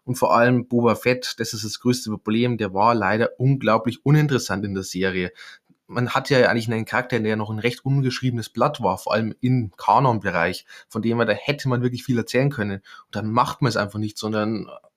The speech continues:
tut ihn einfach überhaupt nicht weiterentwickeln, noch sonst was, ähm, und tut ihn dann sogar noch sehr langweilig einfach darstellen. Er hat kaum Beziehungen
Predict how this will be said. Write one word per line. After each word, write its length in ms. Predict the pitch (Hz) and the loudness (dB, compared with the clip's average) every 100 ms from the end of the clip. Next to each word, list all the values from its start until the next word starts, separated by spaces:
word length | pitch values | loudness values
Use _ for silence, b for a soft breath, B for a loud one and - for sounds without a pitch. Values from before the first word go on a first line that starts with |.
| - | -10
tut 200 | - 131 | -2 0
ihn 100 | 123 | 2
einfach 420 | 117 117 123 117 | 0 2 2 2
überhaupt 360 | 127 120 120 131 | 2 2 2 0
nicht 160 | - | -2
weiterentwickeln, 500 | - 127 131 123 120 | 0 2 2 0 0
noch 100 | 110 | -4
sonst 380 | - 127 139 - | 0 0 0 2
was, 260 | 120 120 - B B B B - | 2 2 -2 B B B B -2
ähm, 760 | 127 127 123 127 123 123 123 110 B - | 4 6 6 6 4 4 2 -2 B -6
und 180 | 139 131 | -2 -2
tut 160 | - 143 | 2 4
ihn 100 | 135 | 4
dann 120 | 117 | 2
sogar 180 | 117 117 | 0 -2
noch 120 | 113 | -4
sehr 180 | - 110 | -2 0
langweilig 520 | 98 113 127 107 101 | 0 2 2 0 -2
einfach 160 | 98 | -6
darstellen. 520 | - 90 98 - 98 95 B | -2 0 0 -2 -6 -8 B
Er 100 | - | -6
hat 220 | 110 113 - | -4 -4 -4
kaum 300 | - 117 127 | 2 2 2
Beziehungen 1120 | 127 - 135 139 131 127 123 120 120 117 | -4 -6 0 2 4 2 0 0 -2 -6